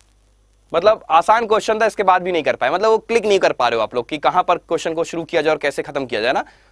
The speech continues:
वो माइंड में आ नहीं रहा आप लोग के मेरे ख्याल से। चलो कोई बात नहीं, देखो ध्यान से कैसे करेंगे इस क्वेश्चन को। नहीं कर पाया कोई, नहीं कर पाया,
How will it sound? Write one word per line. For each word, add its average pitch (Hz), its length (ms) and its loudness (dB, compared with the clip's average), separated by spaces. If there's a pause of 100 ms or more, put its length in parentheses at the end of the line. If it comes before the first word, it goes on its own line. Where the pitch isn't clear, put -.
वो 175 120 0
माइंड 185 260 2
में 208 80 4
आ 160 180 4
नहीं 160 140 0
रहा 127 100 2
आप 113 120 -4
लोग 107 100 -10
के - 80 -12
मेरे 110 120 -6
ख्याल 95 180 -8
से। 95 120 -20
चलो 185 200 2
कोई 175 160 4
बात 131 200 2
नहीं, 98 80 -18
देखो 170 160 2
ध्यान 151 160 2
से 143 100 -8
कैसे 165 200 -2
करेंगे 175 200 0
इस - 80 -8
क्वेश्चन 156 260 -8
को। 170 140 -12 (1900)
नहीं 190 200 0
कर 170 140 2
पाया 117 200 2
कोई, 110 180 -8
नहीं 135 180 -4
कर 117 120 -2
पाया, 95 240 -14